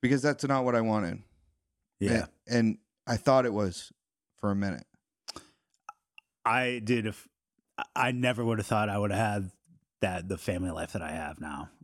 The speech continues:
Speaker 2: Like, I never, like, growing up, I never thought I'd be that guy.
Speaker 1: Yeah. But you love it?
Speaker 2: Well, I love my kids.
Speaker 1: Yeah.
Speaker 2: I didn't really love the platonic family thing.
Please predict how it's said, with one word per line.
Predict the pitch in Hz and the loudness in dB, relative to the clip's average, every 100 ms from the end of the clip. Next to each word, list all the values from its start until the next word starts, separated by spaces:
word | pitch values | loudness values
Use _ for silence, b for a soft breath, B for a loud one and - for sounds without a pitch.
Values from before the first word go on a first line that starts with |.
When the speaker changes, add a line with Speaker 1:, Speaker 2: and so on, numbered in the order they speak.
| - | -14
Speaker 2:
Like, | 78 80 | -12 -10
I | 80 | -10
never, | 78 80 76 - _ _ - | -10 -12 -16 -20 _ _ -16
like, | 85 - _ _ | -16 -16 _ _
growing | - 80 82 | -8 -8 -8
up, | 78 | -10
I | |
never | 87 82 78 | -10 -10 -10
thought | 90 78 76 | -12 -12 -12
I'd | 78 | -14
be | 80 | -14
that | 80 73 - | -16 -18 -16
guy. | 80 82 - | -16 -16 -6
Speaker 1:
Yeah. | 120 117 98 92 _ _ - | 0 2 0 -4 _ _ -2
But | 110 | 2
you | 104 | 4
love | 107 | 2
it? | 120 - _ _ - B B B _ | 2 -2 _ _ -20 B B B _
Speaker 2:
Well, | 165 | 2
I | |
love | 151 147 | 4 2
my | |
kids. | - 113 98 98 92 - - - | -2 -2 -2 -2 -4 -6 -8 -6
Speaker 1:
Yeah. | 113 107 101 104 | 0 0 -2 -6
Speaker 2:
I | 110 | -4
didn't | 110 | -2
really | 104 98 95 | -2 -2 -2
love | 95 90 | -4 -4
the | 95 85 85 - | -4 -6 -10 -12
platonic | - - 87 82 - | -12 -8 -8 -8 -10
family | 87 80 - | -10 -10 -10
thing. | 82 80 | -12 -12